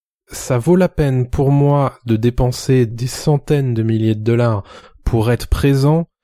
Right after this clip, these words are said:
et finalement avoir le rayonnement de mes annonces quelque peu amoindri par le fait que, ben, il y a tout le monde qui shoot en même temps.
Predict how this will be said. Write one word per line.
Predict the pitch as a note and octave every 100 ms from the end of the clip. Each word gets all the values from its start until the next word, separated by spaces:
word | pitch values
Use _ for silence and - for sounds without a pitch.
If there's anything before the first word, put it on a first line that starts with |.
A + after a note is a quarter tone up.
| _ -
et | A#2+
finalement | - - F3 E3+ E3 E3 F3 G3+ -
avoir | B2+ A#2+ C3 C#3+ C#3
le | A#2+ A#2
rayonnement | B2+ D3+ D#3 D3+ D#3 D#3
de |
mes | C#3+ C3+ A#2+
annonces | B2+ C#3 E3 F3 - -
quelque | - C#3+ -
peu | C#3+ D3+ C#3+
amoindri | D3 C3+ D#3+ D3 D#3+ E3+ -
par | C3 B2
le | B2
fait | - - -
que, | E3 F3 - - - -
ben, |
il | C#3
y | D#3+
a | - _ _ -
tout | A#3
le | A3+
monde | G#3+ G#3 F#3
qui | E3+
shoot | - E3+ D#3
en |
même | D3 C#3
temps. | A#2+ A2